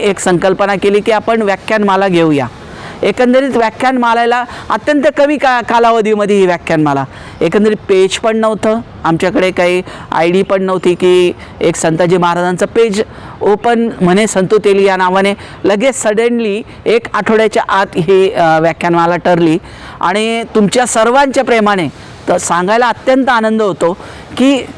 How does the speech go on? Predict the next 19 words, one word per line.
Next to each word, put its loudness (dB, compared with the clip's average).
फक्त -2
चार 0
ते 2
पाच 0
दिवसात 2
ह्या 2
पेजला 2
बाराशेच्या 0
वर 2
सभासद 0
झालेत. 0
म्हणजे 4
संताजी 2
महाराजांच्या 0
विचारांना 0
मानणाऱ्या 0
बाराशे 2
लोकांचा 0
परिवार 2